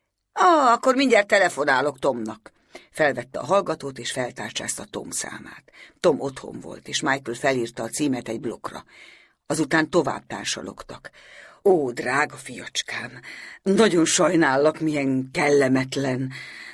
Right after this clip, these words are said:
„Mi baj?” kérdezte Julia. Michael intett, hogy legyen csendben. „Hát kérlek, én nem leszek kegyetlen veled szemben, ne búsulj.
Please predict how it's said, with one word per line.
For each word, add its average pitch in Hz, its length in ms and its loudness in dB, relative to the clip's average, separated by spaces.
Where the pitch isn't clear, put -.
„Mi 233 300 6
baj?” 131 580 -2
kérdezte 127 500 -4
Julia. 131 500 -4
Michael 403 400 0
intett, 165 480 -2
hogy 117 140 -8
legyen - 380 -14
csendben. - 600 -10
„Hát - 160 -10
kérlek, 160 460 2
én 135 360 -6
nem 180 180 4
leszek 175 320 4
kegyetlen 165 580 2
veled 139 280 2
szemben, 127 400 2
ne 135 180 2
búsulj. 135 580 -2